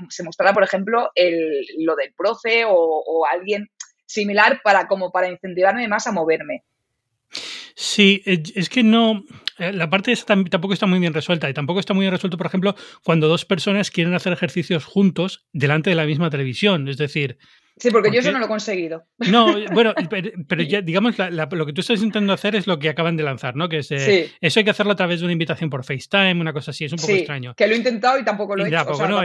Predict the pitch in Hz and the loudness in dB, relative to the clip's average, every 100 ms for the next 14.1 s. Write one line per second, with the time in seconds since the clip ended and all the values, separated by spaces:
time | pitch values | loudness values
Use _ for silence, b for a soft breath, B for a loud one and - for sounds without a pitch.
0 | 185 220 214 202 175 139 190 190 208 208 | 0 -2 -2 -2 -2 0 -2 -4 -4 -4
1 | 208 202 - 311 262 240 - 202 - 165 | -2 -6 -2 -2 -2 -6 -2 -4 -4 -8
2 | 208 160 180 180 214 220 185 208 196 185 | -10 -2 0 2 4 2 4 4 4 -2
3 | 202 190 - 170 - 175 156 165 165 165 | 0 -2 -2 -8 -4 -4 -2 0 -2 0
4 | 156 151 143 - 160 196 - 151 143 139 | -2 -2 -2 -2 0 -2 -4 -4 -2 -2
5 | 127 151 151 143 147 143 143 135 135 156 | -2 -2 0 0 0 0 0 2 2 2
6 | 156 165 151 139 175 160 135 135 131 B | 0 -4 -6 -6 -4 -4 -4 -4 -6 B
7 | B B - 165 156 160 143 143 131 127 | B B 2 4 6 4 2 -2 -2 -2
8 | 127 139 139 - 156 156 143 139 180 165 | -4 -4 -4 -2 0 0 0 0 0 2
9 | 175 - 185 - - - _ - 156 165 | 0 2 -2 -2 -8 -20 _ -4 -2 0
10 | 170 170 160 143 143 147 - 160 143 123 | 2 2 2 0 -2 -4 -2 -2 -2 -6
11 | 143 151 139 151 143 170 139 - 139 147 | -4 -4 -2 -2 0 -2 -2 -4 -2 -2
12 | 143 180 202 240 160 147 143 151 139 135 | 0 0 0 0 0 0 0 0 0 -2
13 | 147 139 143 147 147 170 160 135 143 135 | -4 -4 -4 -2 -2 0 0 0 -2 -2
14 | 240 | -4